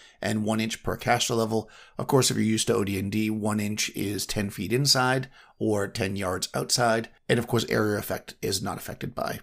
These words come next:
inside or outside. That's always the same. I also put a note that, uh, note that spell descriptions are terse and often open-ended, allowing each referee and their players to interpret the use of spells outside the wording hereafter,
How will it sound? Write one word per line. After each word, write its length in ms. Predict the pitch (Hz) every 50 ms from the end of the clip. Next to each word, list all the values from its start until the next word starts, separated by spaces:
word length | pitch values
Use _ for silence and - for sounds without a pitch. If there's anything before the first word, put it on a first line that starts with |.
| _ _ -
inside 280 | - - - - -
or 80 | - -
outside. 240 | - - - - -
That's 160 | 127 131 -
always 200 | 90 - - -
the 160 | - - 117
same. 140 | - - - _ _ -
I 120 | - 113 117
also 220 | 127 139 - 180
put 100 | 165 147
a 40 | 135
note 280 | 123 123 120 127 -
that, 320 | - 107 98 95 - - _ _ _ _ - -
uh, 140 | - - - - -
note 280 | 151 175 202 190 - _ _ _ -
that 160 | 113 107 110
spell 280 | - - 143 127 135 147
descriptions 520 | 135 - - 151 139 - - 143 139 -
are 160 | - - -
terse 340 | - - 151 165 180 165 -
and 120 | 131 - -
often 280 | - 117 123 - - -
open-ended, 460 | - 135 - 123 123 127 135 143 156 135
allowing 520 | 123 110 107 104 107 110 110 110 107 101 - - - _ _ _ _ -
each 180 | 190 190 -
referee 380 | 170 160 143 - 147 139 135 131
and 100 | 113 120
their 60 | 120
players 320 | - - - 117 120 113
to 100 | - -
interpret 440 | 113 110 117 - 127 131 - - 113
the 60 | -
use 260 | 117 117 117 120 - -
of 80 | 107
spells 420 | - - - 113 104 110 113 - - - - -
outside 640 | 131 135 - - - 131 127 120 120 117 113 135 - - - - _ -
the 80 | -
wording 400 | 110 104 110 113 104 104 101 98
hereafter, 540 | - - 104 90 82 - - - - - -